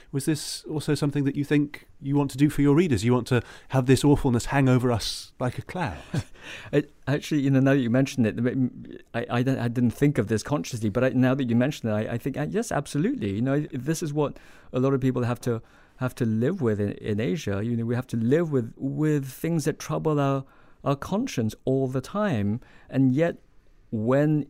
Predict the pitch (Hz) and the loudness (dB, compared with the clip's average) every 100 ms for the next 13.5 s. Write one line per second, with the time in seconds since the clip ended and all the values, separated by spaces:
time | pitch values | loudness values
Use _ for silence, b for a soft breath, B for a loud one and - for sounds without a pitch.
0 | - 123 117 131 - 139 107 104 113 123 | -8 -8 -2 -2 0 -2 0 -2 0 0
1 | 117 117 131 135 - 120 113 110 104 - | 2 2 0 -4 -6 -2 0 0 -2 -6
2 | - 110 120 139 214 - 110 - 156 208 | -4 -2 -2 -4 -4 -4 -4 -2 -2 0
3 | 156 151 131 139 139 - 135 147 147 131 | 0 0 2 0 -4 -6 -4 -2 0 -2
4 | - - - 135 120 117 139 151 147 131 | -2 -20 -10 -4 -2 2 2 4 2 2
5 | 127 131 120 123 127 - 110 123 110 B | 0 0 0 -2 -4 -4 0 0 -2 B
6 | B B 117 135 135 123 151 135 131 131 | B B 0 0 0 -2 -2 0 -2 -2
7 | 127 123 123 - 120 - B B - 170 | -6 -6 -6 -4 -6 -8 B B -2 2
8 | 202 240 147 - 110 - 107 - - 98 | 4 4 2 0 -6 -4 -4 -4 -8 -10
9 | - 101 92 b b - 139 175 160 208 | -8 -8 -8 b b -8 -4 -2 0 0
10 | 190 147 - - - 240 233 113 104 - | 0 -2 -6 -16 -6 -2 0 -2 -4 -12
11 | - 160 170 - - 185 - 123 110 110 | -6 -2 -2 -6 -2 -2 0 -2 -2 2
12 | 123 139 143 151 - 135 127 - - 190 | 4 4 2 -2 2 2 2 -2 -4 -4
13 | - 127 101 95 | -4 -4 -2 -2